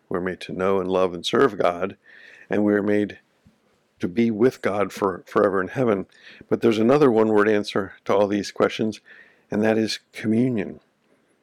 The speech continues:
We are made by communion, we are made for communion,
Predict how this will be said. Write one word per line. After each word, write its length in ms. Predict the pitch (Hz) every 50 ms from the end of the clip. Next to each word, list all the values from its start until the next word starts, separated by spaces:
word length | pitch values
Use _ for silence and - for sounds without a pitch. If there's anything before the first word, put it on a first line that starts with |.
| _ _ _ - _
We 180 | - 107 104
are 60 | 104 101
made 300 | 98 101 98 92 82 _
by 280 | - 101 98 107 117
communion, 680 | - - - 110 101 98 98 95 90 90 104 120 120 117 - _ _ _ _ _ _ _ _ _ _ _ _ _ _ _ _ _ _ _ _ _
we 80 | - 104
are 80 | 104
made 240 | 98 104 104 101 -
for 380 | - - - 123 117 123 131 123
communion, 580 | - - 107 104 95 90 87 90 92 107 107